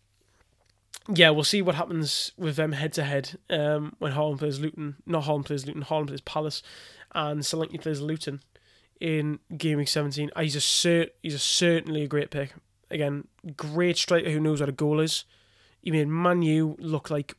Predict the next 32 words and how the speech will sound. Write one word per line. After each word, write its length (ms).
whipping 380
boys 320
on 100
the 80
weekend. 360
He 140
was, 300
he 140
was 120
great. 480
That 140
clever 360
flick 280
for 80
that 140
first 480
goal. 340
You 80
know, 60
he's 80
got, 280
he's 140
good 220
mobility, 580
good 160
mobility 460
wise. 340
He's 80
great 280
in 80
the 40
box, 480